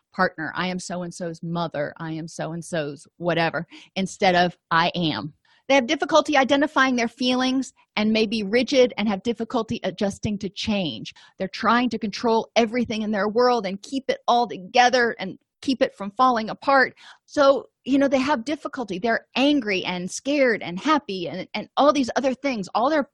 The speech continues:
feelings are mushed in. You know, think about a closet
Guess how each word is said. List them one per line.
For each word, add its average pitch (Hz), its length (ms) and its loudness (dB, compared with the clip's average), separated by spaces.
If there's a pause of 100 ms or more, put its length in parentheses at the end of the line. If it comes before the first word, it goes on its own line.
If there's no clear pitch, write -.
(340)
feelings 220 640 -2 (340)
are 233 140 4
mushed 240 640 4
in. 320 400 0 (220)
You 196 100 -6
know, - 100 -6
think 294 200 0
about 285 180 4
a 233 60 2
closet 214 600 2